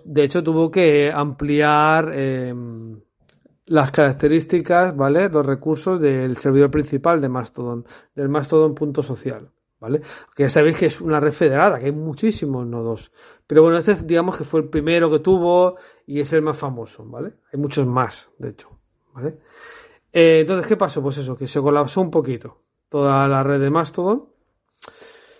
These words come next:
Y bueno, a raíz de todo esto, pues a mí se me ocurrió decir, "Hostia, sí que es verdad que si todos estamos en los nodos principales, pues estos al final se van a colapsar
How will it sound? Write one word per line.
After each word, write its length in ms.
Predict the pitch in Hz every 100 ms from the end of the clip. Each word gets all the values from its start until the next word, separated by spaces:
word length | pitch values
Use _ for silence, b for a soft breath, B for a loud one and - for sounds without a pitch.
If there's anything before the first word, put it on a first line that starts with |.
| B 311
Y 120 | 277
bueno, 360 | 302 269 269 262
a 100 | 185
raíz 220 | 208 240
de 40 | 254
todo 200 | 247 254
esto, 240 | 240 262
pues 180 | 220 190
a 80 | 170
mí 120 | 180
se 100 | 208
me 80 | 190
ocurrió 340 | 147 151 165
decir, 360 | 165 160 135 139
"Hostia, 440 | 139 - 117 - _ _ _ _ _ _ - - _ _ _ _
sí 160 | - 156
que 80 | 185
es 60 |
verdad 420 | 170 156 165 190 185
que 500 | 160 143 139 135 - b b b
si 180 | _ -
todos 220 | 143 180
estamos 400 | 190 208 196 156
en 80 | 156
los 80 | 147
nodos 180 | 160 175
principales, 640 | 190 160 170 170 190 202
pues 140 | 160
estos 280 | 143 139 160
al 140 | 156 135
final 260 | 151 151
se 120 | 147
van 160 | 156 139
a 60 | 131
colapsar 640 | 131 131 - 196 214